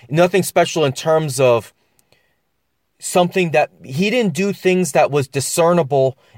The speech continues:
and specific that make Brazilian Jiu-Jitsu unique. He, he did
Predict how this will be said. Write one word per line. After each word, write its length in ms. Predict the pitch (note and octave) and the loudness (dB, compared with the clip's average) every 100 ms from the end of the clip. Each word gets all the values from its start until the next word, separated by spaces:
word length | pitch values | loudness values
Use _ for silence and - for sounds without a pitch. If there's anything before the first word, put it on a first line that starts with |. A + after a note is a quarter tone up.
| - | -6
and 120 | C3+ | -6
specific 640 | - C#3+ B2+ D#3+ C#3+ D3 - | -4 -4 -4 -4 -6 -8 0
that 220 | B2 - - | 0 0 -4
make 280 | C3+ C#3+ - _ _ _ _ | -2 -2 -6 _ _ _ _
Brazilian 460 | G#2 C3 C#3 D3+ C3+ | -6 -2 0 -2 -2
Jiu-Jitsu 400 | A#2 C#3 C3 C3 | -4 -6 -6 -8
unique. 440 | A2 A2+ B2 F2+ | -6 -4 -4 -6
He, 260 | - C3 A#2 _ _ _ _ | -8 -8 -8 _ _ _ _
he 180 | D#3+ D#3+ | -6 -4
did 440 | C3 F3 E3 C#3 | 0 0 0 -4